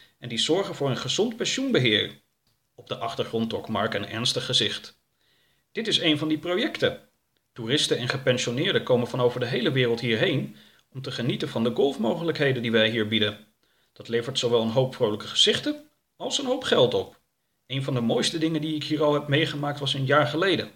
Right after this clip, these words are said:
Of misschien een paar jaar geleden. Ik kwam hier, op deze baan, die we in de jaren negentig hebben aangelegd, een grote groep zwarte Amerikaanse golfers tegen. Ik had nog nooit zo'n groep zwarte golfers gezien en ik vroeg ze waar ze vandaan kwamen.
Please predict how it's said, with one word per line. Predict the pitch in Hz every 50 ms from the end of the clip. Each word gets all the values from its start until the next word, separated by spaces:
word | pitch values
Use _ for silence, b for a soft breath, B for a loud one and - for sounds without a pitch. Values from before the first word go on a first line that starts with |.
| _ _ _ _ _ _ _ _ _
Of | _ 107 110
misschien | 117 110 - - 107
een | 101 107
paar | - 101 98 117 127
jaar | 131 127 131
geleden. | 131 - 135 127 127 127 131 - - - - _ _ b b b b b b b _ _
Ik | _ 135 -
kwam | - 143 139 139
hier, | 127 123 123 147 190 247 - - - _ _ _ _
op | _ _ -
deze | 123 131 131 - 117 110
baan, | 113 101 107 135 208 233 220 B B B B B B B
die | - 123
we | 117 123
in | 127 131
de | 127
jaren | 117 120 123 131 120 113
negentig | 123 143 175 185 147 135 131
hebben | - 131 113 107
aangelegd, | - 131 170 196 - - 127 110 127 - - - - - _ _ _ _ _ _ _ _
een | _ 127 131
grote | - - 160 226 - - 170
groep | 135 - 190 196 -
zwarte | - - - 202 208 - -
Amerikaanse | - 160 170 175 165 156 180 175 175 160 151 143
golfers | 135 208 285 294 - - - -
tegen. | - 113 104 98 - - - - - _ _ _ _ _ _ _ _ _ _ _ _
Ik | _ 131 -
had | - -
nog | 147 139 135
nooit | 131 135 139 143
zo'n | - 170 147
groep | - - 156 147
zwarte | - - 147 143 139 - 156
golfers | 127 160 233 254 220 170 135 -
gezien | - - - 104 104 127 226 226 B B B B B B B
en | B 139
ik | 151 151
vroeg | - - 220 233 220
ze | - 208
waar | 190 196 208
ze | 196 202
vandaan | 196 208 202 180 208 262 277 269
kwamen. | - 160 123 104 104 104 104 - -